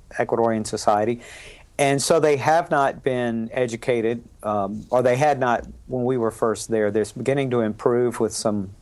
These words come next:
some government help. But in those days, these people, they did not read or write much of anything. Uh, certainly,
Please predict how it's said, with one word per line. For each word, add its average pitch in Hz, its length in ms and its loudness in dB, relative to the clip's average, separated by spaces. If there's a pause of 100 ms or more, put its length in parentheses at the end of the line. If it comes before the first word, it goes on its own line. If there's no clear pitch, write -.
(140)
some 117 240 -2
government 113 460 0
help. 120 320 0 (380)
But 131 120 4
in 143 100 4
those 190 280 2
days, 143 480 2
these - 160 -2
people, 135 560 0 (1040)
they 143 280 4
did 156 220 2
not 143 220 2
read 131 180 2
or 120 60 0
write 131 300 2
much 123 240 -6
of 104 100 -4
anything. 95 540 -4 (220)
Uh, 101 140 0
certainly, 117 640 0